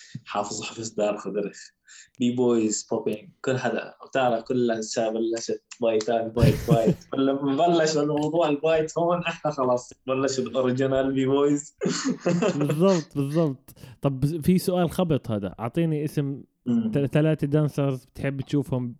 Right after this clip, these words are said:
Speaker 2: performance دايمًا أو باتل بالأردن.
Speaker 1: بالأردن،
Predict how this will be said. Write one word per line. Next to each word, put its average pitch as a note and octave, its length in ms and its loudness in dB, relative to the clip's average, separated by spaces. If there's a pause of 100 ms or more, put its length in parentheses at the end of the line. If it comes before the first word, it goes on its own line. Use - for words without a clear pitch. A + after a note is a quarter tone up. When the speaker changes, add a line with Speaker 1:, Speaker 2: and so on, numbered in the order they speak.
Speaker 2:
performance B2+ 520 0 (100)
دايمًا A#2+ 380 -2
أو A2+ 60 -2
باتل A#2+ 380 -2
بالأردن. G#2+ 420 -4 (1900)
Speaker 1:
بالأردن، G#2+ 600 -2